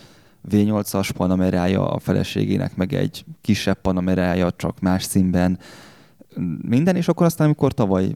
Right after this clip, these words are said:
vagy tavaly előtt voltam, akkor már I hárommal járt az egész családot, hiszen egy ponton túl már nem jó üzenet az, hogy nagy, erős autóval jársz, hanem a, most éppen az a menő, hogyha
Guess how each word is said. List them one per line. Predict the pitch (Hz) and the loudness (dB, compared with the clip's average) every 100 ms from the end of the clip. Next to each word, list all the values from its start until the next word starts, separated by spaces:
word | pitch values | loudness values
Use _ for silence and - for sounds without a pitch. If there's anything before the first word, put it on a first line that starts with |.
| - - | -8 -8
vagy | 113 | -4
tavaly | - 95 | -2 2
előtt | 95 95 | 2 2
voltam, | 104 101 113 | -2 2 2
akkor | 107 107 | 2 0
már | 98 95 - | 0 0 0
I | 113 90 | 0 2
hárommal | 90 90 92 90 | 2 2 2 2
járt | 92 90 90 | 2 0 0
az | 92 | 0
egész | 92 98 95 | 0 0 -2
családot, | - 92 92 110 143 - - _ - _ _ - - - - | -2 -2 0 0 0 -2 -14 _ -20 _ _ -20 -20 -20 -8
hiszen | - - 113 | -6 0 2
egy | 107 101 | 2 0
ponton | - 98 98 98 98 | 0 2 2 0 2
túl | 104 | 2
már | 98 95 | 4 4
nem | 98 92 92 | 4 4 4
jó | 95 98 | 2 0
üzenet | 95 92 90 | 0 0 0
az, | 90 87 | -2 -2
hogy | - 90 | -2 0
nagy, | 92 92 - - _ - | 2 0 -4 -14 _ -2
erős | 101 190 185 | 0 2 0
autóval | - 98 - 98 92 | 0 -2 -2 -2 0
jársz, | 107 107 110 | 2 0 0
hanem | 98 92 | 0 2
a, | 90 92 82 - | 2 0 -2 -6
most | - 98 95 | -4 -4 -2
éppen | 92 101 | -2 -2
az | 90 95 | -2 0
a | |
menő, | 95 95 | 0 2
hogyha | 92 92 87 85 | 2 0 0 -4